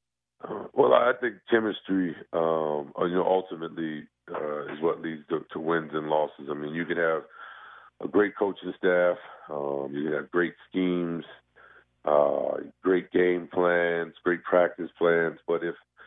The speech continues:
the guys don't get along, if the personalities don't mesh, if the characters are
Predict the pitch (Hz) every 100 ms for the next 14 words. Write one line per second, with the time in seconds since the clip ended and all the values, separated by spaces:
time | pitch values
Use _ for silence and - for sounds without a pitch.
0 | - - - - 120 98 95 92 90 95
1 | 90 92 87 85 87 92 101 _ _ -
2 | 85 82 _ - 82 80 78 76 73 -
3 | 92 - 90 85 85 82 82 82 80 78
4 | 87 85 - - - - 78 - - -
5 | 76 76 73 71 - - - - - _
6 | - 101 95 90 - 90 78